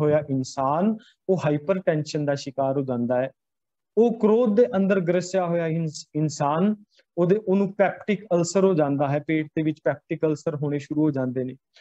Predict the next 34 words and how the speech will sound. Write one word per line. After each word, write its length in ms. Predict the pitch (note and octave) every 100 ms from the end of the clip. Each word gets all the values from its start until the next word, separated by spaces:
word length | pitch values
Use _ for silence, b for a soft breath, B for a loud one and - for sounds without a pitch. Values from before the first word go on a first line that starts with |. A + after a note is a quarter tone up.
| b b A3
ਉਹ 140 | A3
ਕ੍ਰੋਧ 380 | G#3 G#3 A#3+ G3+
ਦੇ 180 | B3 G3+
ਅੰਦਰ 240 | G3+ A3
ਗ੍ਰਸਿਆ 460 | F3+ F3+ F3 - F#3
ਹੋਇਆ 240 | F3+ F3+ E3+
ਇਨਸਾਨ, 640 | D#3 C#3+ - D3 E3+ G3 - _ _
ਉਹਦੇ, 480 | F3 F3+ G3 F#3+ F3+ F3
ਅਹ, 140 | E3+
ਸਿਰ 400 | E3 - - G3+
ਦੇ 240 | G3+ G#3 F3+
ਅੰਦਰ 280 | E3+ F3 F3 -
ਪੀੜ 240 | F3 F#3
ਜਿਹੜੀ 320 | D#3+ E3+ D#3+
ਹੈ 100 | D3+
ਉਹ 200 | D#3+ D3+
ਰਹਿਣੀ 220 | D#3+ E3+ D#3+
ਸ਼ੁਰੂ 300 | - D3+ E3+
ਹੋ 100 | C#3+
ਜਾਂਦੀ 380 | C3+ C3 C#3
ਹੈ, 160 | C#3 C#3 b b b
ਔਰ 120 | F3+ E3+
ਬਹੁਤ 460 | B2 C#3+ - A3
ਸਾਰੇ 280 | A3 E3+ D#3+
ਉਹਦੇ 220 | D#3+ D#3+
ਸ-, 240 | D#3+ - -
ਅਹ, 180 | D3 C3+
ਜੀ-, 360 | B2 D3 C3+ B2+
ਜੀਵਨ 300 | C#3 C#3+ D3
ਦੇ 120 | D3+ C3+
ਅੰਦਰ 260 | C3+ D#3
ਸਮੱਸਿਆ 560 | D#3 D3 C3+ - C#3 C#3+ -
ਆ 100 | A#2+
ਕੇ 240 | - F#3+